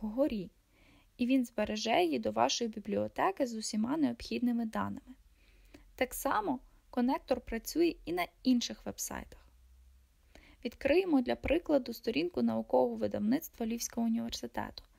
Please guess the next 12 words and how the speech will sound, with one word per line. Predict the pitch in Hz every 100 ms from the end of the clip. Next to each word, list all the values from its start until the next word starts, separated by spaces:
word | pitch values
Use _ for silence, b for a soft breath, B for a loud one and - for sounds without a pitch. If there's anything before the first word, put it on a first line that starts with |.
| b b b -
На | 240
сторінці | - 277 440 - 330
публікації | 254 247 247 208 196 - 247 320 -
натискаємо | 226 220 233 - 381 285 226
зверху | 226 226 233 240
на | 233
іконку | 226 - 233 233 208
Zotero, | 208 - - 214 233 349 _ _ _ _ _ _ _ b b b _
вказуємо | - - 311 285 247 233 240
папку, | 262 - - - - -
куди | - 254 294
зберегти, | 240 233 233 226 - - 220 196 254